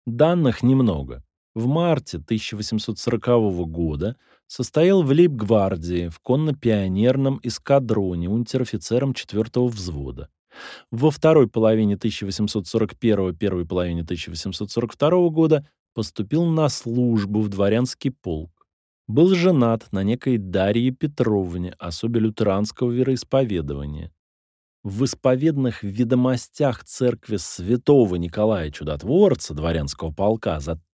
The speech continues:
тысяча восемьсот сорок пятый, тысяча восемьсот сорок шестой годы имя Ивана Данииловича не упоминается, либо оставил службу,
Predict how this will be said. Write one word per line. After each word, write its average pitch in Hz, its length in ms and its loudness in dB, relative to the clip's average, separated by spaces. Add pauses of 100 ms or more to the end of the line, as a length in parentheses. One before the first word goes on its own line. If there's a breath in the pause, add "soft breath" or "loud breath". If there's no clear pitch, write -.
тысяча 117 360 -4
восемьсот 82 460 -12
сорок 90 260 -10
пятый, 87 380 -2
тысяча 76 280 -10
восемьсот 76 400 -12
сорок 90 260 -8
шестой 107 340 -4
годы 139 420 2 (140)
имя 147 640 -2
Ивана 92 460 -2
Данииловича 85 800 -4
не 104 260 2
упоминается, 95 920 -4
либо 80 320 -6
оставил 73 420 -10
службу, 87 600 -6